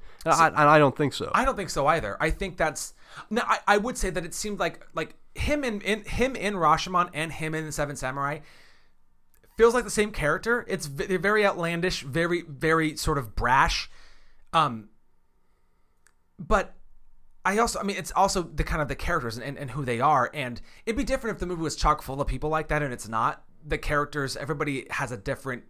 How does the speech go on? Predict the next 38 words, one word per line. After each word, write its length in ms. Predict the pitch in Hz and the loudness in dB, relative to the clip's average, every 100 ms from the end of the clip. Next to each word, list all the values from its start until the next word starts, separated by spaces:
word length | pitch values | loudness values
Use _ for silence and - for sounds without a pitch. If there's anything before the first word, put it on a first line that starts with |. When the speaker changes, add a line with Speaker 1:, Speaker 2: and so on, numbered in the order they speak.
| - | -8
Speaker 2:
motivation 540 | 147 127 123 135 143 | -4 -4 -2 -4 -4
and 100 | 120 | -8
a 40 | 113 | -6
different 260 | 127 120 | -8 -6
way 160 | 123 120 | -2 -2
of, 180 | 113 95 | -4 -8
of 220 | 107 98 | -10 -4
being 340 | 123 131 143 | -2 0 -2
and 100 | 120 | -4
being 200 | 123 123 | -4 -4
in 60 | 117 | -6
the 60 | |
world. 360 | 110 110 123 135 | -4 -2 -2 -2
And 160 | 113 101 - - - - | -6 -12 -20 -20 -12 -6
I, 80 | - | 4
I 100 | 262 | 4
didn't 220 | 277 175 | 4 -2
feel 120 | - 95 | -8 -8
that 140 | 98 | -8
way 140 | 107 | -6
at 80 | 107 | -2
all. 260 | 135 98 - | -2 -2 -6
He 80 | 156 | -8
just 140 | 156 | -6
felt 140 | 160 - | -6 -4
like 100 | 160 | 0
that's 200 | 170 - | 0 0
who 80 | |
he 60 | 156 | -2
was. 240 | 143 117 | 0 -2
That's 220 | - 139 - | 0 -4 -2
the 100 | 151 | -6
kind 160 | 143 | -6
of 60 | 135 | -2
guy 140 | 123 | -2
that 100 | 117 | -2
he 80 | 110 | -6
was. 380 | 101 87 - | -10 -12 -14